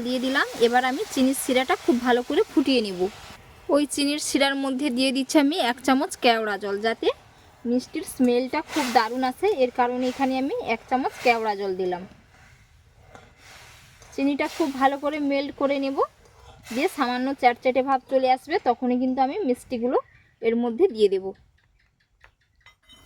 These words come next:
চিনিগুলো মেল্ট হয়ে এই যে সামান্য একটু চ্যাটচ্যাটে ভাব চলে এসছে। এবার আমি এর মধ্যে মিষ্টিগুলো দিয়ে দেব। দিয়ে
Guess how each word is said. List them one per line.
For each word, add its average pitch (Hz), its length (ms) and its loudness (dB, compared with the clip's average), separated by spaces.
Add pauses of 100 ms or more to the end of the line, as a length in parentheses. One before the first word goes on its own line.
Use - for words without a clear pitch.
(2500)
চিনিগুলো 302 440 -2 (140)
মেল্ট 294 300 -4
হয়ে 339 140 0 (120)
এই 285 140 -4
যে 392 60 0 (100)
সামান্য 269 340 0
একটু 339 140 -2 (100)
চ্যাটচ্যাটে 269 500 4
ভাব 285 100 2 (100)
চলে 285 260 2
এসছে। - 240 -8 (160)
এবার 254 220 0
আমি 262 120 -4 (100)
এর 262 140 -4
মধ্যে 269 220 0 (120)
মিষ্টিগুলো 269 440 -4 (120)
দিয়ে 233 180 4
দেব। 196 160 -4 (2750)
দিয়ে 285 200 0